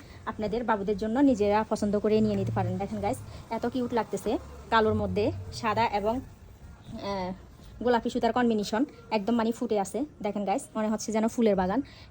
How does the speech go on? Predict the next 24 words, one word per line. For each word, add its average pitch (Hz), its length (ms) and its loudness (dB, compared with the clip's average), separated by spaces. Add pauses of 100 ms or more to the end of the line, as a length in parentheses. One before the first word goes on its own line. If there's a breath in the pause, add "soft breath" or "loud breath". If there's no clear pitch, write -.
(280 loud breath)
এতটা 262 440 2
অসাধারণ। 214 600 2
এগুলা 226 240 0
ছত্রিশ 240 420 -2
ইঞ্চি 226 160 -4
বা 240 100 0
তেত্রিশ 240 420 0
ইঞ্চি 220 180 -4
সাইজের 220 360 0
ছিল 233 140 -2
প্রত্যেকটা 214 440 -4
নকশি 202 220 -6
কাঁথা। 196 220 -6 (420 loud breath)
এটি 226 160 -2
হচ্ছে 226 240 -4
জাম 220 160 0
বেগুনি 196 260 -2
কালারের 202 300 0
মধ্যে, 196 300 -4 (280 loud breath)
অসাধারণ 190 460 -4
গাইস। 202 200 -2
দেখেন 202 340 -2
শিলের 220 320 0
ফিনিশিংগুলো 220 560 -4